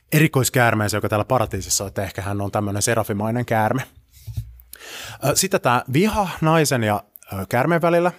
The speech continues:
No ensinnäkin se on tekemisissä siinä nimenomaan naisen kanssa, se valitsee naisen uhriksi, ja sitten,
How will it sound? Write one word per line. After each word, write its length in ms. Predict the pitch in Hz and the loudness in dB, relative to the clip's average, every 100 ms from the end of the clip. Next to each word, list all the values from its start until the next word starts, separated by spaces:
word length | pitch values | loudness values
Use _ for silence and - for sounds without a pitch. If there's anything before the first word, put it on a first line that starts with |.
| - | -6
No 200 | 127 123 - | -6 -6 -4
ensinnäkin 300 | 139 147 160 | -2 0 0
se 60 | 135 | 0
on 60 | 123 | 0
tekemisissä 520 | 147 180 135 107 98 | 0 0 0 -2 -4
siinä 240 | - 98 | -2 -2
nimenomaan 400 | 101 113 101 92 | 0 2 2 0
naisen 380 | 104 143 143 127 | 2 2 2 0
kanssa, 220 | 117 113 | 0 -2
se 100 | 107 | -2
valitsee 320 | 104 120 - | -2 -2 -2
naisen 400 | 101 123 131 95 90 | -2 0 0 -4 -2
uhriksi, 600 | 139 156 143 135 - 160 - - - - | 0 0 -4 -6 -6 -6 -10 -20 -18 -8
ja 100 | 101 | -6
sitten, 320 | 101 113 113 | -4 -2 -4